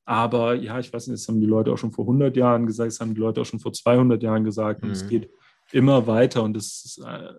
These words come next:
Speaker 1: das Geile einfach an, an Kreativität, dass es, dass immer wieder mal Grenzen,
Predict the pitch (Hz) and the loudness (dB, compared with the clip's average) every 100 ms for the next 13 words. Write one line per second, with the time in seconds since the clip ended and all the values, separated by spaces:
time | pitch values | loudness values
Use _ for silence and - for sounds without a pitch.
0 | - 113 - 113 107 135 120 120 110 117 | -16 -16 -4 0 4 6 6 4 0 -6
1 | 110 - 113 113 117 113 110 113 123 - | -8 -6 -2 -2 -2 -2 -2 -6 -10 0
2 | 113 113 110 107 113 110 - 104 - 110 | 0 0 -2 -2 0 0 -2 -10 -10 -18
3 | - _ _ _ _ _ _ _ _ _ | -20 _ _ _ _ _ _ _ _ _
4 | - 123 - - 190 165 165 151 135 127 | -4 -4 2 6 8 8 6 6 6 4
5 | 123 110 117 143 165 147 139 139 | 2 0 2 2 0 -2 0 -2